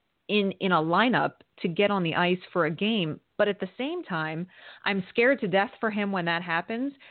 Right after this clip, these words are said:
because of the train wreck that it's going to be. Because here's the situation that you've created.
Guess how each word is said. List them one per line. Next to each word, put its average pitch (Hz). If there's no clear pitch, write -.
because 202
of 196
the 175
train 277
wreck 165
that 185
it's -
going 185
to 180
be. 160
Because 185
here's 302
the 294
situation 233
that 160
you've 180
created. 175